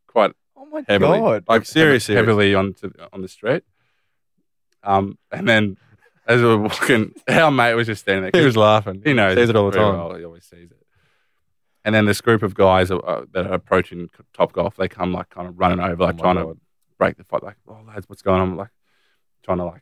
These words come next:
Speaker 1: break it up. And then
Speaker 3: Get the cops, like, it was
Speaker 1: our mate's like, "Nah, don't worry, fellas. Like, they're just brothers. They do it all the time." And the bloke was, "Oh, no worries." And they just walked off and they went into Top Golf.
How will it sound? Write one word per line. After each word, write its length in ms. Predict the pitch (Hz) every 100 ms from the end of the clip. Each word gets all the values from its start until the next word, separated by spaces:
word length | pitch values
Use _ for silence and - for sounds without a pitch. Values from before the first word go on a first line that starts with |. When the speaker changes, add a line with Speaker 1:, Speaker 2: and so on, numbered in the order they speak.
| _ -
Speaker 1:
break 180 | 90
it 60 | 92
up. 160 | 90 -
And 100 | 92
then 200 | 90 90
Speaker 3:
Get 160 | 107
the 80 | 95
cops, 340 | - 95 - 90
like, 160 | 82 -
it 60 | 90
was 100 | 92
Speaker 1:
our 100 | 104
mate's 300 | 98 98 -
like, 220 | 90 - _
"Nah, 260 | 120 110 104
don't 160 | 104
worry, 160 | 95 95
fellas. 320 | - 95 90
Like, 100 | 95
they're 100 | 92
just 160 | 92 -
brothers. 220 | 90 87
They 100 | 90
do 120 | 90
it 40 | 90
all 80 | 85
the 60 | 85
time." 300 | 87 85 87 _ _ _ _
And 100 | 90
the 40 |
bloke 280 | 82 76 - 92
was, 80 | 85
"Oh, 160 | 95
no 160 | 87 90
worries." 200 | 87 90
And 80 | 98
they 60 | 85
just 160 | 87
walked 220 | 95 85 90
off 160 | 85
and 60 | 92
they 20 |
went 140 | 87 87
into 120 | -
Top 280 | 107 - 254
Golf. 200 | -